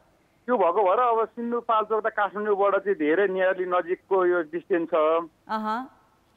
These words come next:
Speaker 1: अनि यहाँ चाहिँ अब काठमाडौँबाट हिजो, हिजो बेलुका जुन अब चाहिँ सरकारले जुन नीति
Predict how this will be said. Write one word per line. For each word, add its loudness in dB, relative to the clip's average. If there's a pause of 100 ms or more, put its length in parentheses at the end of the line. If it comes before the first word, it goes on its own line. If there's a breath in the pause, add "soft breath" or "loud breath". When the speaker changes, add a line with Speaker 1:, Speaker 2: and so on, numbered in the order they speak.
Speaker 1:
अनि -4
यहाँ 0
चाहिँ -4
अब 2
काठमाडौँबाट 0
हिजो, -4
हिजो -6
बेलुका 0
जुन -2
अब 0
चाहिँ -6
सरकारले -2
जुन -6
नीति -4